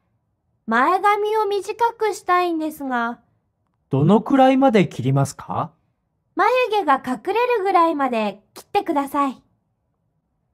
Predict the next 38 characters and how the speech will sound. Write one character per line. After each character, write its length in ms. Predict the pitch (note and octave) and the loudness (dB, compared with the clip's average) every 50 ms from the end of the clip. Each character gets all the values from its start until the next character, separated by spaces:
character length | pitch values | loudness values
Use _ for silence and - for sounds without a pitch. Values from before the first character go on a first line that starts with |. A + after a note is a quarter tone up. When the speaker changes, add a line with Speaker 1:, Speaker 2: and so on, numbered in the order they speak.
| _ _ _ _ | _ _ _ _
Speaker 1:
八、 560 | _ C4+ A#3+ A#3 - _ - D#4 E4+ - _ _ _ _ _ _ _ _ _ _ _ _ _ _ _ _ _ _ _ _ _ _ _ _ _ _ _ _ _ _ _ _ _ _ | _ -4 -4 -4 -4 _ -14 -14 -14 -14 _ _ _ _ _ _ _ _ _ _ _ _ _ _ _ _ _ _ _ _ _ _ _ _ _ _ _ _ _ _ _ _ _ _
髪 360 | - D4 D4 D#4+ F#4+ G#4+ A4 | -2 -2 0 0 -2 -4 -4
に 340 | A4 G4+ F4+ D4+ B3+ A#3+ _ _ _ _ _ - | -4 -4 -4 -6 -6 -10 _ _ _ _ _ -4
緩 280 | A#3+ C4+ C#4 E4+ G4 | -4 -2 0 -2 -2
め 160 | G4+ A4+ A4+ A4 | 0 0 0 0
の 120 | A#4 A#4 | -2 -2
カ 140 | A#4 - A4+ A#4 A#4 A#4+ | -4 -2 0 2 2 2
ー 40 | A#4+ | 2
ル 120 | A#4 G#4 G4 | 2 0 0
を 100 | F#4 - | 0 -2
つ 160 | - - - | -4 -8 -6
け 140 | D#4 D4+ D#4 | -6 -6 -2
た 200 | D#4 D#4+ E4 E4 | 0 0 0 2
い 60 | E4 | 0
ん 60 | D#4 | -2
で 140 | D4 D#4 C#4 | -4 -4 -6
す 100 | C4 C4+ | -6 -6
が。 340 | B3+ A#3+ A3+ A3 G#3+ A3 - _ _ _ _ _ _ _ _ _ _ _ _ _ _ _ | -6 -4 -4 -4 -4 -6 -10 _ _ _ _ _ _ _ _ _ _ _ _ _ _ _
Speaker 2:
は 180 | _ - C3+ F3 | _ -2 -2 -2
い、 160 | G#3 - - _ _ _ _ _ _ _ _ _ _ _ _ | -2 -4 -8 _ _ _ _ _ _ _ _ _ _ _ _
わ 140 | C#3 D#3 D#3 | -2 0 2
か 120 | - F3 | 2 2
り 80 | E3+ E3+ | 2 2
ま 120 | E3+ E3 | 2 0
し 100 | D#3 - | 0 -2
た。 180 | - C3 - - _ _ _ _ _ _ _ _ _ _ _ _ _ _ _ _ _ _ _ _ _ | -4 -4 -6 -6 _ _ _ _ _ _ _ _ _ _ _ _ _ _ _ _ _ _ _ _ _
Speaker 1:
あ 240 | - G3 G#3 G#3 G#3 | -6 -4 -2 -2 -2
の 680 | G#3 G#3+ A3+ A#3 B3 B3 B3+ B3+ B3+ C4 C4 C4 B3+ _ _ _ _ _ _ _ _ _ _ _ _ | -2 -4 -4 -4 -4 -2 -2 -2 -2 -2 -4 -6 -8 _ _ _ _ _ _ _ _ _ _ _ _
ー、 20 | - | -4
で 120 | A#3 A3+ | -4 -4
き 180 | A#3 - F4 F#4 | -2 -6 -4 0
れ 140 | G#4+ G#4 E4 | 0 2 2
ば 140 | D4+ B3+ | 2 0
こ 200 | B3+ - - A3+ | -2 -4 -6 -6
の 160 | A3+ B3+ D4+ E4+ | -4 -4 -4 -2
写 180 | - G#4+ G#4 | -2 -2 -4
真 300 | G#4+ - A4+ A4+ A4+ A4 | -4 -6 -8 -6 -6 -6
み 80 | A#4 | -6